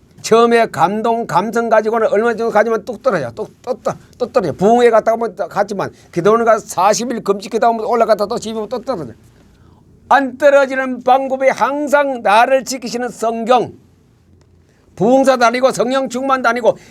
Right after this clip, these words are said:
이것이 가지고 있으면 성령 충만되고 이것이 나의 믿음을 떨어뜨리지 않도록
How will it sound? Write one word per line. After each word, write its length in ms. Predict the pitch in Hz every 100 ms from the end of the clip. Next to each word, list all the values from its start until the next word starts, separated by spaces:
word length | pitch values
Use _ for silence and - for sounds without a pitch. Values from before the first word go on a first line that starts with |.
| -
이것이 500 | 247 339 339 311 -
가지고 300 | 226 294 277
있으면 180 | 254 254
성령 460 | - 262 269 277
충만되고 720 | 262 262 269 262 262 254 277 - - -
이것이 420 | - 226 294 269 269
나의 300 | 233 254 240
믿음을 520 | 254 269 269 233 _
떨어뜨리지 880 | 349 359 311 254 - 349 370 262 240 -
않도록 520 | 220 254 349 240